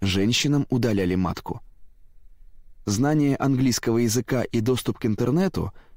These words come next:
в то время было сложно с этим, позволили мне читать много современной медицинской литературы,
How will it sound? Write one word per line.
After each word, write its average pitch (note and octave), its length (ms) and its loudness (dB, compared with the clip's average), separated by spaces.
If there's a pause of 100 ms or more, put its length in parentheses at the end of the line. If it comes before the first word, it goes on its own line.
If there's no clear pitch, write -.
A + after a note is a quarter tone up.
(580)
в - 100 -16
то A#2 120 0
время B2 320 2
было G#2+ 240 2
сложно G#2+ 400 0
с - 100 -6
этим, - 300 -6 (840)
позволили C3 500 0
мне C3+ 240 2
читать C#3 420 -2
много B2+ 300 2
современной C3 640 2
медицинской B2 580 0
литературы, A#2 800 0